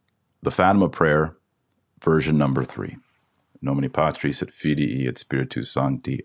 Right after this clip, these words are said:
Amen. O Jesu mi, ignosce nobis, libera nos ab igne inferni, ad caelum trahe omnes animas, praesaritum maxime indigentes.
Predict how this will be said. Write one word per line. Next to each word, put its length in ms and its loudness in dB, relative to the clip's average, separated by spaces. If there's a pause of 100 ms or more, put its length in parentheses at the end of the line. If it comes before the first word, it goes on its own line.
Amen. 380 -8 (1400)
O 140 8
Jesu 520 4
mi, 440 2
ignosce 760 4
nobis, 720 2 (140)
libera 560 4
nos 380 4
ab 160 0
igne 480 4
inferni, 680 -2 (640)
ad 200 6
caelum 480 4
trahe 560 2
omnes 560 4
animas, 640 0 (1000)
praesaritum 1080 2 (200)
maxime 840 2 (200)
indigentes. 1000 -2